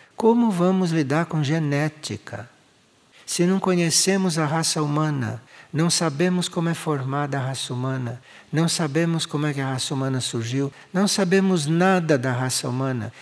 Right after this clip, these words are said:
e vamos mexer com genética. Isto é uma coisa que nós teríamos que realmente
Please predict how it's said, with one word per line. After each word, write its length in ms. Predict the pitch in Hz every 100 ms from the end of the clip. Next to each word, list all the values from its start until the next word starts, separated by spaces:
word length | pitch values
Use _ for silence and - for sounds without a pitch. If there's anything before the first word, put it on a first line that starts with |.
| -
e 80 | 139
vamos 280 | 170 175
mexer 460 | 151 156 - - 165
com 180 | - 139
genética. 960 | 120 120 117 123 120 - 117 - - - _ _ - - -
Isto 600 | 185 196 - - 220 233 -
é 40 | 147
uma 200 | 151 160
coisa 440 | - 156 196 202
que 880 | 185 - 202 190 170 151 139 117 110
nós 240 | 127 151 -
teríamos 580 | 233 170 208 247 240 -
que 880 | - 170 156 147 131 123 123 113 113
realmente 1400 | 143 220 214 156 160 175 - 233 240 214 165 131 113